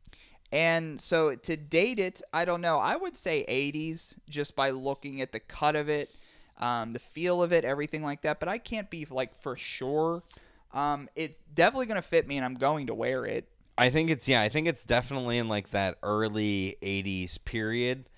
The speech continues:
Speaker 1: Mm-hmm.
Speaker 2: Um, and I think it's gonna complement the shorts. It's not, like, maybe if you wash it with some other items and you accidentally turn it pink, uh,
Speaker 1: Oh,
Speaker 2: it'll
Speaker 1: you've,
Speaker 2: pop.
Speaker 1: you've known how to do that.
Speaker 2: Oh, I've done that very, very recently, uh,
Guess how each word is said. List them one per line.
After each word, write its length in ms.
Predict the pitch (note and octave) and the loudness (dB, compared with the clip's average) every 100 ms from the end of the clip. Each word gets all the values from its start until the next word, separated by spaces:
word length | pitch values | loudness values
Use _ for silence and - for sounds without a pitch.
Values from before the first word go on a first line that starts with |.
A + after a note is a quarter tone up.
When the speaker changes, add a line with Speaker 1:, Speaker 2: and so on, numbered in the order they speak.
| - | -16
Speaker 1:
Mm-hmm. 280 | D3+ D#3 C#3+ | -12 -8 -2
Speaker 2:
Um, 580 | G#2+ G2+ G2 G2 G2 - _ - _ _ _ | 0 2 0 -2 -8 -14 _ -20 _ _ _
and 140 | A#2+ A#2+ | 0 2
I 80 | |
think 160 | B2+ F3+ | 2 -2
it's 120 | F3 | 0
gonna 160 | D#3 C3+ | 0 0
complement 640 | - B2+ C3+ C3 A2+ G2 | 0 0 0 0 -2 -2
the 60 | F#2 | -4
shorts. 380 | - B2+ G2 - | 0 2 2 -4
It's 160 | A2 | -2
not, 300 | D3+ C#3+ B2+ | 2 2 2
like, 180 | A#2+ A2+ | 0 2
maybe 300 | B2 D3+ D#3+ | 2 2 4
if 100 | C#3 | 2
you 120 | B2+ G#2+ | 0 0
wash 400 | G#2 A2 A#2 C3 | 0 0 0 0
it 200 | A#2+ G#2 | 0 0
with 140 | A2 | -2
some 160 | - G#2+ | -2 -2
other 220 | G#2+ G2+ | 0 2
items 220 | G#2+ G#2 | 0 -2
and 80 | A#2+ | -6
you 80 | A2+ | -6
accidentally 460 | F#2+ G#2+ - A2 G2+ | -4 -6 -6 -6 -6
turn 200 | A2 F#2+ | -4 -6
it 180 | E2+ - | -6 -6
pink, 380 | D3+ A#2+ - - - - - | -4 -6 -10 -20 -20 -20 -4
uh, 340 | A2+ A2+ G#2+ G#2+ | 0 2 2 0
Speaker 1:
Oh, 320 | - G4+ D#4+ C3+ | 4 8 10 8
Speaker 2:
it'll 140 | C3 | 8
Speaker 1:
you've, 120 | G4+ | 4
Speaker 2:
pop. 340 | - C3+ B2+ D4 | 4 2 2 6
Speaker 1:
you've 260 | G#4+ G4+ | 6 6
known 420 | A#3+ E3+ D3+ D3+ | 2 2 2 -2
how 180 | D3+ E3 | 0 2
to 100 | C#3+ | 2
do 200 | C3 C#3 C3+ | -2 -2 4
that. 420 | C#3+ G3+ G4 G4 _ | 4 4 0 -6 _
Speaker 2:
Oh, 180 | G#3+ A3+ | 10 12
I've 180 | E3 D3+ | 10 8
done 200 | F3 F3 | 6 6
that 260 | E3 E3 | 6 4
very, 500 | C#3+ C#3+ C3+ D3+ D#3+ | 0 0 6 10 10
very 280 | D#3 E3 E3 | 10 10 10
recently, 640 | D#3+ G3 - D#3 C3+ B2 A2+ | 8 6 4 2 2 2 4
uh, 720 | A#2 A2 A2 A2 G2+ E2+ | 4 6 6 4 0 -6